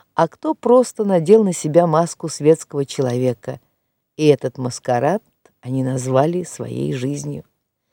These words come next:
Я распрощался с ними, я порвал всякую связь с этими деловыми людьми. Никто из них мне не пишет.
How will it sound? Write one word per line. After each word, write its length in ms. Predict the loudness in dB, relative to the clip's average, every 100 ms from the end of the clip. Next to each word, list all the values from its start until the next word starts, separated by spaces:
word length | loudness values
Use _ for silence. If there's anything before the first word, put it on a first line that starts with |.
| _ _ _ _ _ _ 2
Я 180 | 4
распрощался 720 | 4 -2 -10 -6 -2 -2 -2 -10
с 140 | -10
ними, 360 | -8 -8 -10 -14 _ _
я 160 | -2
порвал 340 | 0 0 2 0
всякую 520 | -2 -2 -2 -2 -6
связь 440 | -6 0 4 4
с 140 | 0 -4
этими 460 | -4 -2 -2 -2 -6 _ _
деловыми 600 | 2 4 4 2 0 0
людьми. 520 | -2 -4 -2 -2 -4 -8 _ _ _ _ _
Никто 280 | -8 -2 2
из 160 | 2
них 200 | 0 -4 -4
мне 120 | -2
не 160 | -2
пишет. 460 | -6 -10 -12 -12 -14